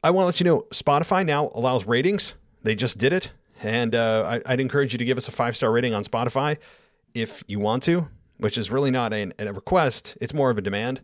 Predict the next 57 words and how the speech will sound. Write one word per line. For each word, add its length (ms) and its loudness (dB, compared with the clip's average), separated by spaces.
So 300 -2
hit 400 -4
the 80 0
five 320 0
stars 400 0
now. 480 -2
Um, 260 -4
it's, 140 -10
it's 280 -8
not 300 -2
me 180 -6
kindly 440 -4
asking. 360 -4
I'm, 220 -4
I'm 160 0
in 60 0
a 40 -2
hell 160 0
of 80 0
a 60 -4
mood 160 0
tonight. 280 -2
Um, 260 0
<laughs> 0 -
but 120 2
of 120 -4
course, 200 2
you 60 -6
guys 140 0
can 80 -4
rate 120 2
us 140 -4
whatever 180 -6
you 80 -10
want. 320 -10
Um, 380 -4
you 200 -4
know, 160 -2
I 100 2
do 160 0
appreciate 460 0
everybody 340 0
who 120 -6
takes 260 -4
the 80 -8
time 280 -2
to 120 -2
rate 220 0
us, 260 -2
even 180 -4
those 220 -2
that 240 -2
are 140 -6
negative 320 -6
reviews. 320 -8
It's 100 -12
fine. 340 -10